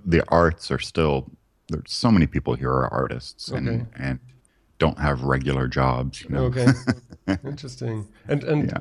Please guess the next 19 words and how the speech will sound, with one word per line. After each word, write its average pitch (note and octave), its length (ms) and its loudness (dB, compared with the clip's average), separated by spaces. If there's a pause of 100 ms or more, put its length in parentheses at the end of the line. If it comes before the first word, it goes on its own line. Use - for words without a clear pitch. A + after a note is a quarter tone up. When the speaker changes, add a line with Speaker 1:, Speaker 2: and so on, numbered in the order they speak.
(120)
Speaker 2:
I, D#3 60 -2
I'm D#3 100 2
not E3 200 4
that D#3+ 200 2
into D3+ 240 -2
that C3 240 -2
scene, D3 240 -2
but C3 180 -4
what C#3+ 160 -4
kind C#3+ 240 -2
of B2 80 -8
thought C3 360 -2
leaders B2 460 -4
and A2+ 460 -4
visionaries A#2+ 580 -2
are A2+ 140 -6
you A2+ 60 -6
talking B2+ 320 -8
about G#2+ 300 -8